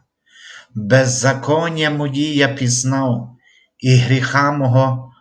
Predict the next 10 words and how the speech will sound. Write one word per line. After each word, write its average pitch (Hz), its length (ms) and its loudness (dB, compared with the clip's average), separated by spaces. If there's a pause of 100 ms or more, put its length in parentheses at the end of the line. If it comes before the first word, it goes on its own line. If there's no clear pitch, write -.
(320)
не 120 200 2
утаїв. 120 720 -2 (440)
Я 127 180 -2
сказав: 127 960 -4 (340)
визнаю 131 760 2
я 151 160 2
перед 135 340 0
Господом 139 960 -2
беззаконня 131 800 0
мої, 95 580 -6